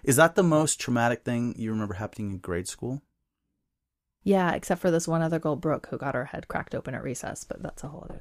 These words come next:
Speaker 2: thing.
Speaker 1: Okay. We pro-, unfortunately, we have to move kinda fast
Speaker 2: That's
Speaker 1: today
Speaker 2: all
Speaker 1: 'cause
Speaker 2: right.
Speaker 1: we've got about a half hour left. So, um, so junior high, are you
Speaker 2: Yes.
Speaker 1: over, are, you're still over there, Eastern Washington? Wh-, when do you
Speaker 2: No.
Speaker 1: get, when do you get to
Speaker 2: I
Speaker 1: the
Speaker 2: moved,
Speaker 1: Seattle
Speaker 2: I moved
Speaker 1: area?
Speaker 2: to Seattle area fourth grade.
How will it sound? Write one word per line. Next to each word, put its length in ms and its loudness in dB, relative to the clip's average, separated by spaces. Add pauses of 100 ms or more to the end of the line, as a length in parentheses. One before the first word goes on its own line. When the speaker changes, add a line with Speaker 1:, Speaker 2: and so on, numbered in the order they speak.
Speaker 2:
thing. 120 -18 (1500)
Speaker 1:
Okay. 480 4 (460)
We 80 -2
pro-, 260 6
unfortunately, 500 4
we 40 4
have 120 2
to 60 2
move 320 2
kinda 220 0
fast 340 4
Speaker 2:
That's 100 4
Speaker 1:
today 120 6
Speaker 2:
all 60 8
Speaker 1:
'cause 120 6
Speaker 2:
right. 80 2
Speaker 1:
we've 120 -2
got 160 4
about 180 2
a 40 2
half 380 -2
hour 300 -4
left. 440 -10
So, 340 -2 (380)
um, 420 2 (240)
so 180 4
junior 420 4
high, 360 4 (280)
are 80 6
you 200 10
Speaker 2:
Yes. 60 10
Speaker 1:
over, 380 4
are, 80 6
you're 200 4
still 240 4
over 180 4
there, 180 4
Eastern 260 0
Washington? 320 0
Wh-, 140 4
when 120 10
do 60 10
you 60 12
Speaker 2:
No. 80 8
Speaker 1:
get, 180 8
when 160 6
do 60 4
you 40 4
get 140 4
to 40 10
Speaker 2:
I 40 10
Speaker 1:
the 60 10
Speaker 2:
moved, 120 10
Speaker 1:
Seattle 320 10
Speaker 2:
I 20 6
moved 180 8
Speaker 1:
area? 120 8
Speaker 2:
to 40 4
Seattle 240 8
area 280 8
fourth 280 0
grade. 260 -4